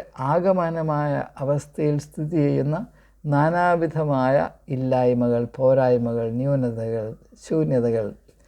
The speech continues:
പരിഹരിക്കുവാൻ തക്കവണ്ണം പ്രതികരിക്കാൻ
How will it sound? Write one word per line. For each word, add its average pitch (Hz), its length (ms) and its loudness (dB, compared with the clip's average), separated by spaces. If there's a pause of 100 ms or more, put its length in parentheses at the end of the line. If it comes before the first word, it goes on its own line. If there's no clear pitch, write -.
(560)
പരിഹരിക്കുവാൻ 156 760 2
തക്കവണ്ണം 139 600 0
പ്രതികരിക്കാൻ 151 720 0